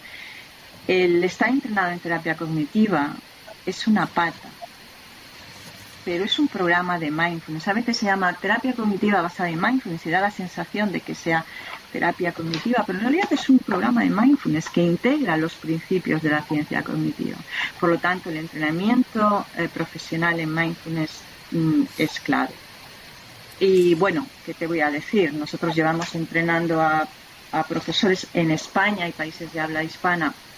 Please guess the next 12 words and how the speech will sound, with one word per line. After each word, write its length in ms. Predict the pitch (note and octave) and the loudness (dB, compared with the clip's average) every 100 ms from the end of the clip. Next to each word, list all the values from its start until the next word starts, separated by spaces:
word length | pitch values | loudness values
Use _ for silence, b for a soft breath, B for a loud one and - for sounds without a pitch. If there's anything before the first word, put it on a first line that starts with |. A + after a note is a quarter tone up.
| - - - - - | -20 -20 -20 -18 -6
desde 320 | E3 D3+ - | -2 -2 2
el 40 | |
año 240 | D#3+ E3 D#3+ | 0 0 -4
dos 220 | D3 D3 | -8 -8
mil 260 | D3+ D3 C#3+ - - - | -4 -4 -4 -8 -10 0
quince, 460 | A#3 B3 - E3+ - B B B B - | 2 2 2 -2 -2 B B B B -6
pero, 720 | - F#3 F3 F3 E3+ E3 E3 - - | 0 2 4 4 4 2 2 -2 -4
em, 1200 | - F3+ E3+ E3 E3 D#3+ D#3+ D#3+ D3+ D3+ - - - - - | 0 2 2 2 2 2 2 2 4 4 4 2 0 -6 -12
en 280 | - F3 E3+ | -2 2 4
realidad 600 | E3 D#3 E3 F#3 G#3+ F3+ - - - - | 2 2 0 2 2 0 -6 -20 -20 -14
el 460 | E3 D#3+ D#3 D3+ D3+ | -8 -6 -4 -4 -4
itinerario 840 | D3+ E3+ D3+ D3+ F#3 G3+ F3 D#3 | -4 0 2 4 2 0 -2 -6